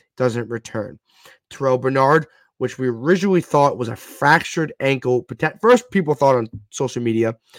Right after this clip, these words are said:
was an Achilles. Then if you go back and watch, it wasn't Achilles. It w-, it wasn't an Achilles. It looked like a fractured ankle. And I was like, "Welp." Comes out that his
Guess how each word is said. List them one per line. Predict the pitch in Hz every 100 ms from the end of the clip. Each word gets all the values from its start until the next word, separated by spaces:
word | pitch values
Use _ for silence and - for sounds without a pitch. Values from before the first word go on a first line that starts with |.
| - _ -
was | 120
an |
Achilles. | 123 - 107 92 117 - _ _
Then | 156
if | 175
you | 139
go | 143
back | 143 135
and | 123
watch, | 117 117 104
it | 107
wasn't | 135 117 104
Achilles. | 101 104 98 107
It | -
w-, | - 135 160
it | 185
wasn't | 151 156 120 113 _ -
an | 123
Achilles. | 117 - 107 127 143 _ - - - _ -
It |
looked | 143 185
like | 185
a | 156
fractured | 165 170 160 147
ankle. | 135 120 113 127 160 _ _
And | - 120
I |
was | 123
like, | 123 120 - _ _ _ _ _ _ _ _ _ _ _ _ _
"Welp." | 117 147 - _ _ _ _ _ _
Comes | - 165
out | 165 165 147
that | 151
his | 139 139